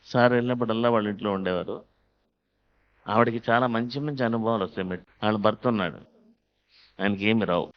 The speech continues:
రావు అని చెప్తే తిడతారేమో అని అవమానంతో ఆయన చెప్పేవాడు కాదు. ఒక పదిహేను సంవత్సరాలు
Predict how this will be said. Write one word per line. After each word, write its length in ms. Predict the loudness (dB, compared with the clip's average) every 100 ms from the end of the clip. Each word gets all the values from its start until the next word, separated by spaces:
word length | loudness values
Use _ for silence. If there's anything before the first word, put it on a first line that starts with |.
| 0
రావు 280 | 4 4
అని 140 | 2 -2
చెప్తే 240 | -4 -4
తిడతారేమో 560 | -2 -2 0 0 0 0
అని 100 | 0
అవమానంతో 580 | 0 0 -2 -4 -4 -6
ఆయన 120 | -6
చెప్పేవాడు 460 | -8 -4 -2 -4
కాదు. 400 | -6 -12 -14 -14
ఒక 140 | -10 -2
పదిహేను 380 | 0 0 -2 -2
సంవత్సరాలు 960 | -2 -2 -2 2 2 2 -2 -6 _